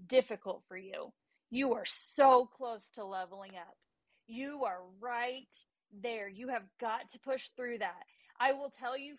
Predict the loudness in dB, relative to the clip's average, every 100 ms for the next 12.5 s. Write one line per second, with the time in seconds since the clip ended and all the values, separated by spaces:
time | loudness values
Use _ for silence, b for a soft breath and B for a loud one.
0 | -8 -8 -8 -18 -14 -10 -8 -8 -8 -8
1 | -4 -2 0 0 -2 -4 -6 -8 -6 -6
2 | -4 -4 -4 -6 -4 0 0 0 -4 -2
3 | -2 -2 -6 -8 -14 -12 -12 -14 _ _
4 | _ _ _ -6 -2 -2 -2 -2 0 6
5 | 6 6 4 4 0 -4 -8 -4 -4 -6
6 | _ _ _ _ _ _ _ _ -6 -2
7 | -2 -2 -4 -2 -2 -2 -4 -4 -14 -14
8 | -14 -6 -4 -4 -6 -4 -4 -4 -8 -10
9 | -4 -2 -2 -4 _ _ -4 -4 -2 -2
10 | -2 -4 -10 -10 -4 -2 -2 -2 -2 -2
11 | -4 -10 -10 -4 -4 -4 -8 -8 -4 -4
12 | -4 _ -4 -4